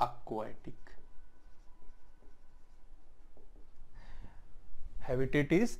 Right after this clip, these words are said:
aquatic, and mostly they are marine, but there are some forms which are freshwater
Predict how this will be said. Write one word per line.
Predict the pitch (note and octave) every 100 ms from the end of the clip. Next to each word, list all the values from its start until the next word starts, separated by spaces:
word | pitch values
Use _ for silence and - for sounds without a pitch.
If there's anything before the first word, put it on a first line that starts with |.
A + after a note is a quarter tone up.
| -
aquatic, | C3 - - A#2+ - A2+ -
and | D#3+ E3+
mostly | D3+ D#3+ A3 G#3+ - A3 D#3 D3 D#3 C#3
they | C#3 C3
are | C#3 G3+ - - - -
marine, | A#2+ A#2 A2+ A2+ A2 A2+ A#3 - - - - - - - - - - - - - - - - - - C#3
but | D3 - - - - - -
there | C#3 D3
are | D#3+ E3
some | - F3 G#3+ F3+
forms | - A#2 A2+ F3+ - - -
which | B2+ -
are | C#3 G3 - - - - -
freshwater | B2 C3 - - - A#2 A#2 - C#3+ -